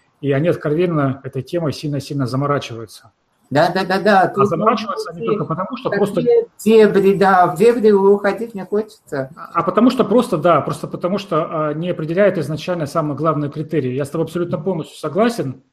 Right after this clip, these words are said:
Speaker 1: Я почему и захотел с тобой сегодня это обсудить. Я с тобой абсолютно согласен, что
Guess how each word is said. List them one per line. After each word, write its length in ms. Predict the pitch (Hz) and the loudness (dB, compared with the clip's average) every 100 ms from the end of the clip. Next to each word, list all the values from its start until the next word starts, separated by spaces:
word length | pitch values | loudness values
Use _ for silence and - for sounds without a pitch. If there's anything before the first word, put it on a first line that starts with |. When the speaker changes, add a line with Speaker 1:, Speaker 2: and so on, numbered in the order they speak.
| _ _ | _ _
Speaker 1:
Я 120 | 127 | -20
почему 320 | - - 139 | -18 -10 -4
и 300 | 135 127 131 127 _ _ | -2 0 -2 -6 _ _
захотел 320 | 127 139 156 | -12 -6 -6
с 80 | 147 | -6
тобой 360 | 135 131 123 - | -4 -4 -4 -8
сегодня 480 | 147 147 139 127 127 | -16 -6 -6 -4 -8
это 200 | 147 127 | -10 -12
обсудить. 600 | 120 - 147 226 233 - _ _ - | -12 -10 -4 -4 -4 -10 _ _ -8
Я 60 | |
с 60 | 135 | -4
тобой 140 | 165 | -2
абсолютно 340 | 170 175 175 151 | -2 -4 -2 -4
согласен, 500 | - 139 202 196 147 | -6 -2 -2 -2 -8
что 420 | - 156 143 | -4 0 0